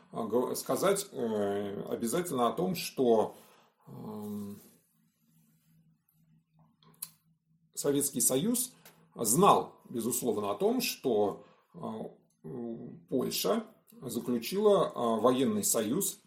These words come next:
э, с Англией и Францией, согласно, весной тысяча девятьсот тридцать девятого года, согласно условиям которого,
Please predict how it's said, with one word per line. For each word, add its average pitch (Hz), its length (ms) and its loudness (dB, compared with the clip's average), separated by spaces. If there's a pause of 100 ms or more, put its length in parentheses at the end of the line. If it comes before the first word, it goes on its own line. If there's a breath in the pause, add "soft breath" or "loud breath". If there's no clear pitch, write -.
э, 113 380 -2
с - 100 -2
Англией 104 440 2
и 120 160 -6
Францией, 110 720 -2 (180)
согласно, 123 600 0 (100)
весной 113 380 0
тысяча - 300 -10
девятьсот 104 340 -8
тридцать - 260 -10
девятого 101 360 -4
года, 143 400 -2 (200)
согласно 127 520 0
условиям 117 420 0
которого, 202 500 2